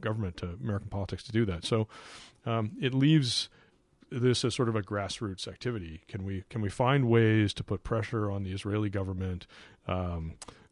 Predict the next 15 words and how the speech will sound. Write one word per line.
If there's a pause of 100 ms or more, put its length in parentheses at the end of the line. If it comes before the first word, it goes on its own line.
(100)
that, (220)
uh,
that
we
could
do (200)
without (220)
essentially
the
agreement
of
the
American, (320)
you
know,